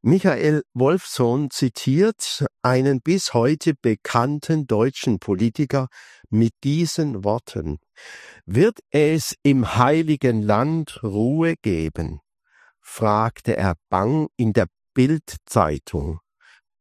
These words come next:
im August zweitausendeins unter der Überschrift, ja, jetzt kommt's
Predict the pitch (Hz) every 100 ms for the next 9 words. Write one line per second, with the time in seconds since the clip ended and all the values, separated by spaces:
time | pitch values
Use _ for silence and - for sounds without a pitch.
0 | _ _ - 113 113 104 107 113 110 -
1 | - - _ - - 92 92 90 101 82
2 | - - - 95 82 - - _ _ _
3 | _ - - - - _ - 123 131 131
4 | 135 120 104 - 113 104 - 90 78 -
5 | - _ _ _ _ _ _ _ _ _
6 | _ _ - 78 95 - - 87 -